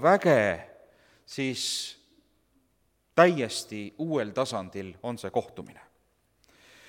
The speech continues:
Ja nüüd siis, ähm, need inimesed saavad aru, et vist lõhe on vahel, ja küsivad,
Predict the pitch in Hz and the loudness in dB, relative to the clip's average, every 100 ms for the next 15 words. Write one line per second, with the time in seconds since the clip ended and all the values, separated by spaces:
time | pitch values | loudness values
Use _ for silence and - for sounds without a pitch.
0 | - - _ _ _ 151 220 277 277 233 | -20 -20 _ _ _ 4 6 4 2 0
1 | - 202 190 - - - - _ _ - | 2 4 4 2 -12 -20 -20 _ _ -20
2 | _ - 151 151 202 185 151 - 139 113 | _ -4 0 2 2 2 -2 -2 -4 -4
3 | - 151 117 98 139 214 240 226 - - | 0 2 2 4 8 8 8 4 -4 -20
4 | - _ _ _ _ _ _ _ _ _ | -20 _ _ _ _ _ _ _ _ _
5 | 139 139 170 - 170 190 151 117 104 123 | -8 -2 0 2 4 4 6 4 4 0
6 | 101 101 170 185 214 202 185 - - _ | 2 2 6 6 4 0 -12 -20 -20 _
7 | _ _ _ - - _ _ 117 143 160 | _ _ _ -20 -20 _ _ 2 8 8
8 | 160 165 156 151 139 139 | 6 0 2 4 4 2